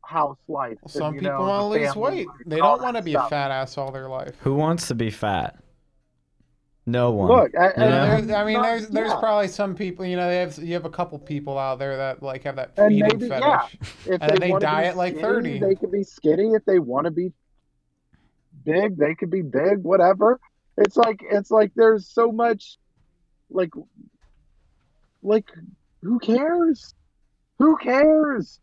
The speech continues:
Speaker 1: If, if that's something you, if, if getting in shape is something you wanna do, go for it. And then, and that's,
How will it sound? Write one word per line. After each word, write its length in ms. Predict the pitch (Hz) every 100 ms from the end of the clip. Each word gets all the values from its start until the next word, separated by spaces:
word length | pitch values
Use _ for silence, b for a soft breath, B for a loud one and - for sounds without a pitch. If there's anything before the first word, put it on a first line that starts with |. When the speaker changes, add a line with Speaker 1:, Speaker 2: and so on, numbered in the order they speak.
| _ _
Speaker 1:
If, 200 | 214 208
if 180 | 226 220
that's 320 | 254 285 -
something 380 | - 269 - 196
you, 220 | 196 220
if, 240 | 208 190 170 _ _ _ -
if 240 | 196 185 - - 180
getting 260 | 214 233
in 100 | 233
shape 340 | 202 190 190 185
is 120 | 185
something 320 | - 165 180
you 120 | 185
wanna 300 | 185 135 151
do, 420 | 165 123 131 170 165
go 220 | 220 285 -
for 240 | 214 156
it. 80 | 101 _ _
And 120 | 147
then, 140 | 165 175 160
and 120 | 170
that's, 240 | 190 -